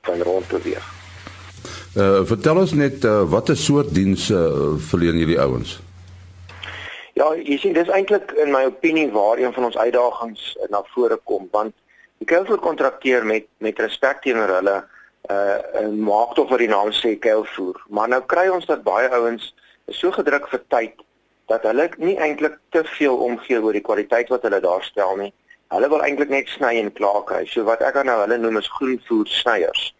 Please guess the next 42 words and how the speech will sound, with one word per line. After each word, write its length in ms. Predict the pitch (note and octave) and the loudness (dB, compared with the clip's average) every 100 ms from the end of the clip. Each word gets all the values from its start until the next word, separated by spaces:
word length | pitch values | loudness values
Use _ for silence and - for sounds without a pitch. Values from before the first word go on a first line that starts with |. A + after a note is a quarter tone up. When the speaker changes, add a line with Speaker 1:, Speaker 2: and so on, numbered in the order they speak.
| - - _ - | -20 -20 _ -10
Speaker 1:
Met 120 | - | -2
ander 140 | A#2 | 2
woorde, 120 | A#2 A2+ | 2 2
hulle 200 | G#2+ - | 0 0
sny 160 | C3 | 0
net 120 | B2+ A2+ | 2 0
die 80 | |
groenvoer 460 | A2 B2 A2 - A2 | 0 -2 -4 -2 0
op 120 | G2 | 0
jou 120 | G#2+ | 0
plaas. 560 | F#2+ - G2 F2+ - - _ - - _ - | -4 0 0 0 -6 -16 _ -20 -20 _ -10
Nou, 300 | A2+ B2 B2+ | 0 2 2
dit 160 | A#2+ D3+ | 2 0
is 120 | F3 | 2
seker, 460 | - F#3+ F#3 C#3+ - | 2 2 2 0 0
eh, 80 | B2+ | 2
eh, 500 | A#2+ A2+ - A#2 A2+ | 2 2 0 0 2
aanvaarbaar 800 | A#2+ A#2 D3+ D#3 - A#2+ A2+ | 0 0 2 2 2 2 2
solank 420 | - A#2 G2+ B2 - | 0 -2 0 -2 -4
die 140 | - | -6
boer 240 | - A#2 C3 | -2 0 0
net 180 | D#3 B2 | -2 -2
dan 220 | G#2 G#2+ | -2 -2
aanvaar 560 | G#2 - - B2+ A2 | -6 -6 0 2 2
en 120 | G2+ F2+ | 0 -6
verstaan 580 | - - - A2+ G2 F#2 _ _ _ - | -12 -6 -2 0 -2 -8 _ _ _ -10
dat 140 | F#2+ | -8
hy 220 | E2 E2 B2+ | -4 0 2
dan 120 | E3+ | 2
die 120 | D#3 | 0
verantwoordelikheid 760 | - A#2+ F#2 G2+ A2+ A2+ G#2+ | -2 -2 -2 -2 0 -2 -4
dra 200 | G2 F#2 F#2 | -2 -2 0
om 200 | F#2+ F#2+ | -2 -6
die 160 | F#2+ | -8
gehalte 400 | - F2+ F2 G2 | -4 0 0 0
kuilvoer 480 | - A2+ A2+ - A#2+ | -2 0 0 0 -4
te 120 | - | -4
maak 380 | F#2 E2 E2+ - | -2 -2 -2 -6
op 140 | - - | -12 -10
homself. 520 | F2 - B2 A#2+ F2+ - _ - - - - | -8 -2 0 0 -4 -16 _ -20 -20 -20 -6
Want, 440 | F#2 G#2+ G#2+ - | -2 0 -2 -4
eh, 380 | G#2+ G2 G#2 | 0 0 0